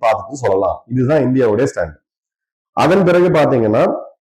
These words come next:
பேச்சுவார்த்தை, பேச்சுவார்த்தை இங்க சவுதியில நடக்கிறத அமெரிக்காவுடைய இது,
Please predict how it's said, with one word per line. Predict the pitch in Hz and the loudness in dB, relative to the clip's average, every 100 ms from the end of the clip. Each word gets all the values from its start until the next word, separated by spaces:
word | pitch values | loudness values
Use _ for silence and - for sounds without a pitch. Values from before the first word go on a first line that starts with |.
| _ - | _ -2
பேச்சுவார்த்தை, | 175 226 220 202 156 - 117 | 0 2 2 2 2 2 0
பேச்சுவார்த்தை | 92 - 160 - 170 160 160 170 | -2 0 0 2 2 2 2 2
இங்க | 175 151 | 2 2
சவுதியில | 135 151 165 156 | 2 2 4 2
நடக்கிறத | 147 139 135 135 151 | 2 2 2 2 2
அமெரிக்காவுடைய | 135 143 156 147 143 135 131 127 123 117 | 2 2 0 0 0 0 0 0 0 -2
இது, | 131 135 120 | -2 0 -2